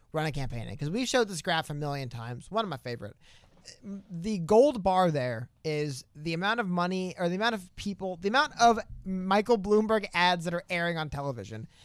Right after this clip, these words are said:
And I mean, it's just, it's, it's gotten more and more ridiculous as this has worn on, but it's just, it's insane. There, what do you do? By the way,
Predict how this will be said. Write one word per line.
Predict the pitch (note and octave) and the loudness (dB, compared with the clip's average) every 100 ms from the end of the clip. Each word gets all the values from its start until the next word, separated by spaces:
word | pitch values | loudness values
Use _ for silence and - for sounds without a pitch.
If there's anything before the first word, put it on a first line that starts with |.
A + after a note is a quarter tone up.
| _ _ - | _ _ -6
And | A3 | 0
I | A#3+ | 2
mean, | B3+ | 0
it's | B3 F#3+ | -2 -6
just, | C#4 A#3+ - | -6 -8 -10
it's, | - G3 - - _ _ _ _ - | -8 -8 -8 -18 _ _ _ _ -4
it's | A#3 F3 | -4 2
gotten | A3+ D#4 G#4 C#4+ G3+ | 6 6 4 -2 0
more | G3+ B3 | 4 4
and | C4 | 4
more | A#3 A#3 | 2 2
ridiculous | G3 F#3+ G#3 G3+ E3+ | 2 0 -2 0 0
as | F3+ D#3+ | -2 -10
this | |
has | E3 D3+ | -10 -6
worn | D#3+ D3 | -4 0
on, | F3 B3+ | 0 0
but | F3 D#3 | 0 -2
it's | C#3+ | -2
just, | G#3 - - _ _ _ _ | -4 -6 -12 _ _ _ _
it's | A3 F3 - | 0 0 -4
insane. | C#4+ C#4+ - - A3 B3+ C#3 | -2 -2 -4 -4 -2 -2 -4
There, | F3 G#3+ | -6 -6
what | G3 F3+ B3 | -6 6 6
do | E4 | 6
you | E4 | 2
do? | C4+ C4+ G#3+ | 0 -6 4
By | B3 | 8
the | D#4 | 8
way, | E4 A#3+ | 8 4